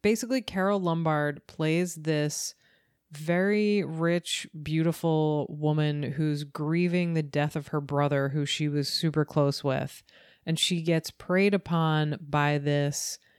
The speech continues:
con man psychic who was the boyfriend to this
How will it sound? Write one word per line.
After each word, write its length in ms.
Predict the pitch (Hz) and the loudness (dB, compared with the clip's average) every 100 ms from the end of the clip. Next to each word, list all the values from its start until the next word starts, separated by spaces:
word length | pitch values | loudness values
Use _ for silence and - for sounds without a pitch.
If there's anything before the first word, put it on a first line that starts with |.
| _ _ _ _ _ | _ _ _ _ _
con 420 | - 185 196 196 | -4 0 2 4
man 380 | 190 185 180 175 | 4 4 2 0
psychic 920 | - - 151 151 147 135 135 - - _ _ _ - | -2 0 0 2 0 -2 -4 -10 -20 _ _ _ -4
who 640 | 185 170 170 170 165 160 - | 0 2 2 2 2 0 -2
was 640 | 185 156 156 151 147 143 | -8 -2 0 2 0 -2
the 140 | 147 | -4
boyfriend 1000 | 139 - 185 226 - 165 151 147 143 143 - _ _ _ _ _ _ _ | -4 -2 0 0 0 0 2 0 -2 -6 -10 _ _ _ _ _ _ _
to 160 | - 180 | -6 -2
this 340 | 165 160 - | 0 0 -2